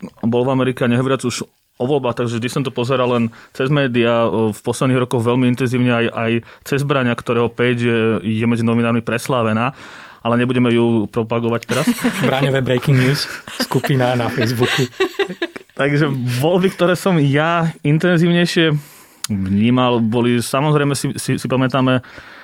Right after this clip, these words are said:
Speaker 1: rok dvetisíc, keď bol ten súdny spor o to, či sa majú prepočítať hlasy na Floride medzi Georgeom Bushom a Alom Goreom. To som si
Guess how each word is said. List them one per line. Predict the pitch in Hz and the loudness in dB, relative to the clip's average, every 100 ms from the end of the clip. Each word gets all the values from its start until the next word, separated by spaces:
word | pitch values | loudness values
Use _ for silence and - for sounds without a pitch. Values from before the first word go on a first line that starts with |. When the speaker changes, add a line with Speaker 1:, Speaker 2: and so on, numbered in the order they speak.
| - | -8
Speaker 1:
rok | 123 131 117 | -2 0 2
dvetisíc, | 117 127 123 131 120 | 0 -2 -2 -2 -2
keď | - 117 | -2 0
bol | 113 117 | 2 2
ten | 123 110 | 2 2
súdny | 110 131 123 127 | 2 0 0 0
spor | - - 123 120 120 - | -2 -2 0 2 0 -2
o | 117 | -4
to, | - 120 | -2 -2
či | 127 | -2
sa | - 117 | -2 0
majú | 117 120 107 | 2 2 0
prepočítať | - 117 135 123 127 | -2 -2 -2 -4 -2
hlasy | 127 123 | -2 0
na | 117 110 113 | 0 -2 -2
Floride | 131 123 120 | -2 0 2
medzi | 120 113 | 2 0
Georgeom | 110 117 120 120 | 0 0 0 0
Bushom | 123 - 120 - | 0 -2 -2 -2
a | 117 113 - - - - - - | -2 -2 -4 -14 -20 -20 -14 -4
Alom | 120 123 117 107 - - | 0 2 2 2 -2 -6
Goreom. | 110 110 120 127 127 123 | -4 0 0 2 2 0
To | - | -2
som | - 131 123 113 98 | -2 0 2 2 0
si | - 127 113 | -4 -2 0